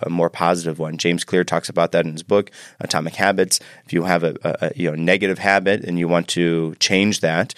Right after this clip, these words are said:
make it really difficult to do that. If you, you talk about social media, if you want to stop endlessly scrolling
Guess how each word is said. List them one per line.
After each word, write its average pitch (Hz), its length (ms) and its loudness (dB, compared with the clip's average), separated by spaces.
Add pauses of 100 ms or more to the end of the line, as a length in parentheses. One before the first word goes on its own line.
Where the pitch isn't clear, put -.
(280)
make 98 240 2
it 90 80 0
really 101 400 2
difficult 95 520 -2
to - 100 -8
do 101 200 0
that. 92 200 -2
If - 140 -6
you, 92 140 0
you 90 80 -4
talk 85 200 -2
about 71 160 -4
social 95 240 -2
media, 107 340 0 (880)
if 85 160 -2
you 95 140 2
want 95 280 2
to 95 280 2
stop - 520 0 (500)
endlessly 98 480 2
scrolling 95 540 2